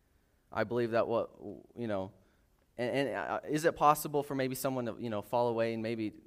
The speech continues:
misinterpret or misunderstand something in the Bible? I believe so. You know, the Bible does say, after, uh, "Heretic after first and second admonition reject." So you can, you, you know, after being confronted about, um, their false doctrine or their false teaching possibly,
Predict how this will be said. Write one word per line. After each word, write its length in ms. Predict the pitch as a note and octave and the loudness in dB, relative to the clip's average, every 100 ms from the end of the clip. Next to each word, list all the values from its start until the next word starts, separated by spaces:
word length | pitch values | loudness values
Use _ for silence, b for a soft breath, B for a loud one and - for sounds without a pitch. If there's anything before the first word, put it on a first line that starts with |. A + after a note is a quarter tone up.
| C2+ | -12
misinterpret 640 | F#2+ A#2+ B2+ A#2 B2 A#2 G#2+ | -4 -2 -2 -4 -4 -2 -2
or 60 | |
misunderstand 640 | G#2+ A#2 B2 G#2+ - B2+ B2 | -2 -4 -4 -4 -4 -4 -2
something 240 | A#2 A2+ | -4 -6
in 20 | |
the 60 | A2 | -4
Bible? 260 | G#2+ A2 G2+ | 0 2 2
I 120 | B2+ | 2
believe 300 | D#3 C3+ A#2+ | 2 0 0
so. 340 | - F#2 G#2+ B B | -2 -2 -4 B B
You 100 | B2+ | -4
know, 80 | A#2+ | 0
the 60 | |
Bible 240 | A#2 C3 C3 | 4 4 4
does 200 | B2+ B2+ | 0 0
say, 140 | B2 | 2
after, 240 | A2 A2+ G2+ | 0 0 -2
uh, 200 | G2+ F2 | -2 0
"Heretic 360 | B2+ A#2+ B2 | -2 -2 -2
after 180 | A#2 A2 | -4 -4
first 300 | - B2+ A#2+ | -4 -4 -4
and 100 | A#2+ | -4
second 300 | - B2+ A2 | -2 -2 -2
admonition 460 | G#2 G#2 G#2+ - G2 | -4 -4 -6 -6 -8
reject." 360 | F#2 F#2 G2+ | -6 -8 -8
So 220 | - A2 G#2+ B B | -4 -6 -6 B B
you 120 | C#3 | -8
can, 240 | C#3+ A#2 E2+ | -6 -6 -6
you, 180 | A#2 G2 | -6 -4
you 100 | A#2+ | -2
know, 100 | G2+ | 0
after 280 | A#2 - A2 | -2 -2 -8
being 360 | - A#2+ C3 | -8 -6 -4
confronted 480 | A#2+ G#2 - E3 A2 | -4 -6 -2 -2 -2
about, 300 | G2+ G2+ - - _ _ _ _ _ - | -2 -2 -2 -10 _ _ _ _ _ -6
um, 280 | G#2+ F#2 F2+ | -4 -4 -4
their 100 | G#2+ | -4
false 260 | - G#2+ | 0 -2
doctrine 340 | - A2 A#2 G#2+ | 0 -2 -2 -6
or 40 | |
their 100 | G2 | -6
false 240 | - A2 - | -4 -4 -4
teaching 300 | B2 B2 G#2 | -8 -8 -4
possibly, 480 | A2 G2+ - G#2 | -2 -2 -4 -8